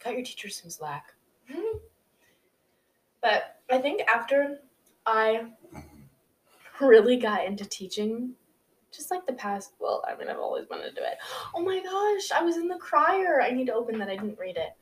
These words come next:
Um, I forgot about that. Um,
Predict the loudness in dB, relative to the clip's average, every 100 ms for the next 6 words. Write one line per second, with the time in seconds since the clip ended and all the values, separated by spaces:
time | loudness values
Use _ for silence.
0 | -20 -20 -20 -20 _ 2 4 4 0 -2
1 | -8 -4 -2 0 -4 -4 -6 -8 -10 _
2 | -20 _ -2 2 2 0 -6